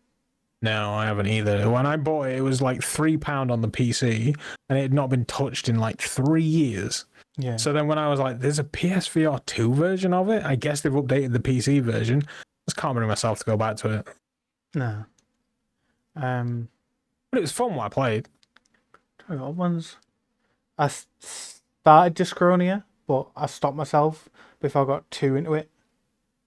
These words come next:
Speaker 2: And
Speaker 1: Did, so the Quest version is rather jaggy and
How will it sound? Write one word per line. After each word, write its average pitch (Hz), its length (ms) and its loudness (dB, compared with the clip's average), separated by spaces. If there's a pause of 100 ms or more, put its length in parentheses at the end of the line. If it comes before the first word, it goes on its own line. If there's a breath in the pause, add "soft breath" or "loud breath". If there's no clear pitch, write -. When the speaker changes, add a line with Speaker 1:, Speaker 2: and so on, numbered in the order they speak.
(520)
Speaker 2:
And 123 760 -4 (420)
Speaker 1:
Did, 165 600 -6
so 165 420 -2 (880)
the 165 220 0
Quest 180 420 -4
version 147 460 2
is 139 220 -2 (100)
rather 135 540 2 (440)
jaggy 127 600 2
and 113 340 0